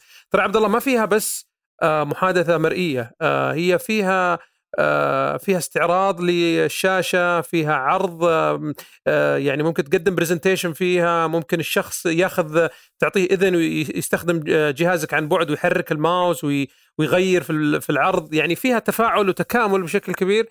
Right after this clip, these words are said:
يمكن خلت، آه، كل الناس سواء مستخدمين عاديين أو، آه، قطاع الأعمال، فهذا اللي رفع من معدلات الاستخدام له. على عكس لما أتكلم عن فيس تايم اللي هو خلينا نقوله، آه، استخدام للمتعة أكثر من إنه استخدام للأعمال.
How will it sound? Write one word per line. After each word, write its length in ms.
يمكن 260
خلت، 500
آه، 300
كل 220
الناس 440
سواء 360
مستخدمين 640
عاديين 600
أو، 420
آه، 520
قطاع 220
الأعمال، 500
فهذا 180
اللي 100
رفع 280
من 120
معدلات 580
الاستخدام 600
له. 60
على 180
عكس 300
لما 240
أتكلم 340
عن 80
فيس 260
تايم 220
اللي 140
هو 340
خلينا 260
نقوله، 280
آه، 500
استخدام 460
للمتعة 560
أكثر 300
من 100
إنه 140
استخدام 460
للأعمال. 440